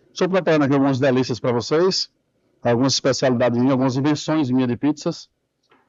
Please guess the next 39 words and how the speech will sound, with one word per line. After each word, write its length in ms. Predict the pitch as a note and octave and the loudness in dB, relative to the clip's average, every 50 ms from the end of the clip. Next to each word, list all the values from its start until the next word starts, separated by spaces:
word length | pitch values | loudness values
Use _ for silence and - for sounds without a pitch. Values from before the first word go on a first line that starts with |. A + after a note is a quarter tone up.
| _ - | _ -2
Eu 80 | D3+ D3 | 0 2
vim 220 | F#3+ G#3 G#3+ G3+ | 2 2 0 0
para 260 | G3+ G3 G3 G3 G3 | 0 0 2 2 2
os 80 | F#3+ E3+ | 0 0
Estados 220 | - F#3+ F3+ E3 | 0 0 0 0
Unidos 320 | E3+ E3+ F3 F#3+ F#3+ D#3+ E3+ | 2 2 2 0 0 -2 -4
em 60 | E3 | -2
dois 180 | D#3+ E3+ D#3 C#3+ | 0 0 0 0
mil 120 | D#3 F3 D#3 | 0 0 0
e 20 | |
dez, 240 | C#3+ C#3 C3+ B2+ C#3 | 2 2 2 0 -2
a 40 | C3 | -2
passeio. 600 | - D3+ C#3 - - D#3+ E3+ F#3 G3+ A3+ G#3 - _ _ _ _ _ _ _ _ _ _ _ - | -2 -2 -2 -2 0 0 0 0 0 -2 -6 -10 _ _ _ _ _ _ _ _ _ _ _ -4
Em 40 | A#2 | 0
dois 240 | C3+ D3 C3+ A#2+ | 0 0 0 0
mil 140 | B2+ D3 E3 F3+ | 0 0 0 2
e 160 | F3+ E3+ D#3+ | 2 2 0
onze 320 | D3 C#3 C#3 C3+ A#2 B2 | 2 2 0 0 0 0
eu 100 | B2+ A#2+ A2+ | 0 0 0
vim 120 | A#2+ C3+ | 0 0
de 80 | C3+ C#3 | 0 0
novo, 560 | C3+ C3 C3+ C#3 D#3+ E3 D#3+ F#3+ A3+ A3+ G3 _ _ _ _ _ _ _ _ _ _ - | 0 0 0 0 -2 -2 -2 -4 -4 -6 -8 _ _ _ _ _ _ _ _ _ _ -4
a 120 | A#2+ A#2+ | -4 -2
passeio 320 | B2 A#2+ A#2 - - C3+ | -2 -2 -4 -2 -2 -2
novo. 220 | B2 B2 C3 C#3 D3+ | 0 0 0 2 0
Acho 140 | D3+ - - | 0 0 -2
que 40 | |
eu 40 | D#3 | -2
vim 100 | D3 D3+ | -2 -2
treze, 380 | C3 - D#3 F3 F3 D#3+ D#3+ D3 | -2 0 0 0 0 0 0 0
quatorze, 420 | - C3 - - C#3 C#3+ C3 B2+ | -2 -2 -2 0 0 0 0 -2
quinze, 240 | - C#3 C#3 C#3+ A#2 | -4 -4 -6 -4 -4
dezesseis 400 | G#2+ A#2+ A2 - C#3+ C3 A2 F#2 | -4 -4 -4 -2 -2 -2 -2 -2
vezes, 200 | G2 A#2+ A#2+ - | -4 -6 -4 -2
sei 80 | D3+ C3 | -2 -2
lá, 80 | A#2+ - | -2 -2
perdi 200 | C3 B2 B2+ F3 | -2 0 0 0
as 120 | F#3+ - - | -2 -2 -4
contas. 460 | C3+ A#2 G2+ - G2+ F#2 - - | -8 -8 -8 -8 -8 -10 -12 -14